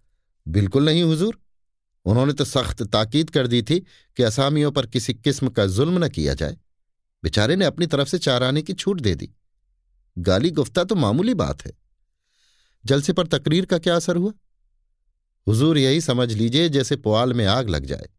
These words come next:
महंत जी के इलाके में बड़ी मुश्किल से लगान वसूल होगा। सलीम ने आकाश की तरफ देखकर पूछा, "आप इस वक्त मेरे साथ सदर चलने को तैयार हैं?"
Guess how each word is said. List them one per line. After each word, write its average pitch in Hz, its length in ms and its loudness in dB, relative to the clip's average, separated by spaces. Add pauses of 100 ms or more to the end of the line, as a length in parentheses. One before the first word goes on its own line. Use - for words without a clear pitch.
(480)
महंत 123 300 2
जी 127 180 0
के 120 160 2
इलाके 110 320 0
में 120 160 0
बड़ी 117 160 0
मुश्किल 113 360 -2
से 98 100 -4
लगान 110 360 0
वसूल 80 360 -4
होगा। - 340 -8 (840)
सलीम 147 340 2
ने 147 100 4
आकाश 127 340 0
की 113 120 -2
तरफ 110 260 -2
देखकर 80 340 -2
पूछा, - 320 -8 (600)
"आप 95 200 2
इस 101 140 0
वक्त 117 260 -2
मेरे 117 180 2
साथ 120 180 0
सदर 107 400 -2
चलने 110 260 0
को 113 80 -4
तैयार 117 340 0
हैं?" - 200 -16